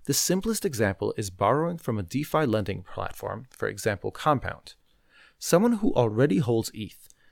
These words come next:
can lock up their eth in a collateralized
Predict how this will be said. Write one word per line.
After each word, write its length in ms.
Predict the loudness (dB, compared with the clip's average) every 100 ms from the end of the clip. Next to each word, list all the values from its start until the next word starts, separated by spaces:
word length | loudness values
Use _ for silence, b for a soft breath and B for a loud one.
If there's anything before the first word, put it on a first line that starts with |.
| b
can 200 | 0 2
lock 340 | 4 2 2 0
up 140 | 0
their 180 | 0 -2
eth 300 | -2 -6 -8 -18 b b
in 100 | 0
a 80 | 0
collateralized 960 | 0 -2 2 4 4 2 2 0 -2